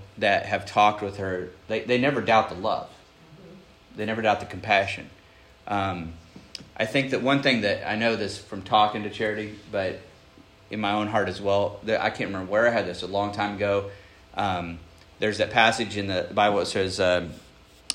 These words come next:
Speaker 1: "Before you take the, the speck out of your brother's eye, get the beam out of your own eye." And we, I heard a pastor one time say, one, one of the good applications of that is to see all of your sins as beams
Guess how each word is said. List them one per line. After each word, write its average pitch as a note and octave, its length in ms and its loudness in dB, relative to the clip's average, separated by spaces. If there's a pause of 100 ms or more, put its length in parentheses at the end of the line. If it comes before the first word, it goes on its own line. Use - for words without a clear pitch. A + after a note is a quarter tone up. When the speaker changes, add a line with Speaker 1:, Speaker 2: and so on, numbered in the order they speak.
Speaker 1:
"Before A2+ 300 0
you G#2 100 -2
take - 320 -4
the, F#2 260 -2 (720)
the G2 120 -6
speck G#2 380 -2
out F#2+ 120 0
of F2+ 80 -6
your F2+ 100 -10
brother's F#2+ 320 -6
eye, G2 140 -2
get F#2 120 -8
the F#2 60 -10
beam F#2+ 240 -6
out F2+ 100 -4
of F2+ 80 -6
your F2+ 140 -6
own F#2+ 140 -6
eye." G2+ 260 -6 (440)
And G2 120 -10
we, G2+ 100 -6
I - 160 -4
heard G2+ 100 -2
a F#2 40 -8
pastor G2+ 340 -2
one G2 160 -6
time G2 240 -6
say, F#2 340 -4 (680)
one, B2 320 -4
one B2+ 120 0
of - 20 0
the G2 100 -2
good G#2+ 100 0
applications G2+ 580 -2
of F#2 80 -10
that F#2 200 -4
is F#2+ 80 -12
to G2 100 -10
see - 320 -6
all A2 240 2
of G#2+ 160 -2
your A2 300 -2
sins F#2 420 -4
as F2 200 -6
beams F#2 640 -8